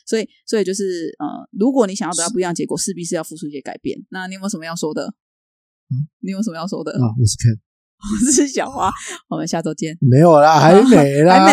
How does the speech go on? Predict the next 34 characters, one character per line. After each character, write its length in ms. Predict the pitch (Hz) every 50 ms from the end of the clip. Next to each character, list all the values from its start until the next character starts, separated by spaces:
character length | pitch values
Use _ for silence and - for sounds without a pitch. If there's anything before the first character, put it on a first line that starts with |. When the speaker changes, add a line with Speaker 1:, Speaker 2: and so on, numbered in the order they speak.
| - 214
Speaker 1:
啊， 160 | 208 214 269
你 80 | 262 254
要 80 | 277
讲 160 | 269 226 247
什 100 | 247 226 160 175
么？ 80 | 190
Speaker 2:
行 80 | 202 262
动 80 | 254
呼 320 | 247 214 247 269 269 277 285
吁 180 | 277 269 254
啊。 60 | 254 262 254 254 262 269 262 302 302 302 311 370 370
Speaker 1:
哦， 160 | - 330 339
sorry，sorry。 760 | 339 - 208 202 202 196 - - - 311 - 208 - - 202 _ _ _
好， 80 | - - - _ _ - - - - - -
Speaker 2:
哦。 80 | 262 240 - - - - -
Speaker 1:
那 120 | 220 220
交 120 | 190 226
给 140 | 277 214 202
你 140 | 202 190 -
了。 120 | - - 247 _ _ _ _
Speaker 2:
我 80 | -
是 100 | 117 110 123
Ken。 200 | - 143 135 - _ _ _ _ _ _ _ _ _ _ _ _ _ _ - -
Speaker 1:
我 100 | 285 240 220
是 120 | - 269 262
小 280 | - 285 269 - 202
花。 220 | - - - - 208 _ _ _ _ _ _ _ -
Speaker 2:
那 160 | - 151 151
如 140 | 143 135 135
果 100 | 131 117
大 120 | 113 120 123
家 160 | 117 120 120 113 113 113 110 117 131 135 _ -
就 120 | - 123
是 100 | 117 123